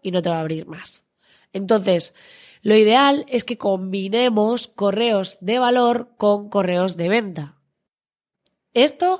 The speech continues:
en cuanto a estrategia. En cuanto a estrategia de contenido, la clave sería ver cómo podemos aportar un mayor valor al usuario, meter en medio emails que vayamos mandando contando nuestra filosofía de empresa, qué estamos haciendo,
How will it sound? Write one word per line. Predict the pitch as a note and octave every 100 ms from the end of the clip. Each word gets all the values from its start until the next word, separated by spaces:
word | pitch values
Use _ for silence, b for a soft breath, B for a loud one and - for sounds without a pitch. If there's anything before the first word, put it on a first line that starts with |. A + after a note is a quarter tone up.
| -
en | G#3+ G#3 F#3+
cuanto | G3 F#3 F3 F#3
a |
estrategia. | F3+ F3 E3+ G3 D#3 - D#3
En | D#3
cuanto | F#3 E3+ F3+
a |
estrategia | - F3 G3 G3+ A#3
de |
contenido, | A3+ G#3+ G3+ G#3 A#3+ C4+ D4 D4+ B B B B -
la | G3 F#3+
clave | A3 G#3+ B3
sería | A#3+ A3 A#3
ver | G#3+ F#3+ C4+ C#4 C#4
cómo | B3+ A#3+
podemos | B3 A#3 A#3
aportar | G#3 G#3+ A#3+ A3+ - _
un | C#4+ B3+
mayor | A3 A3 G#3
valor | G3+ F#3+ F#3+
al | G3
usuario, | G#3+ B3+ A3 A3+ G#3+ G#3 B B B -
meter | G#3 G#3+ G3+ A3
en | G#3+
medio | G#3+ A3 G#3+ G3
emails | F#3+ F#3 G#3 G#3 F#3+ -
que | F#3+
vayamos | F#3 F#3 G3+
mandando | F#3+ F3+ F#3 F#3+ G3 G3 F#3+
contando | F#3+ F3+ F#3 G3+ G3+ G3+
nuestra | G3 F#3 F#3
filosofía | F3+ F3+ E3 E3+ F#3+ F#3
de |
empresa, | G3 G3 G#3 F#3+ D#3+ F#3+
qué | G3
estamos | F#3 E3 E3 G#3
haciendo, | G3+ - A3 F#3+ F#3 F#3+ F#3+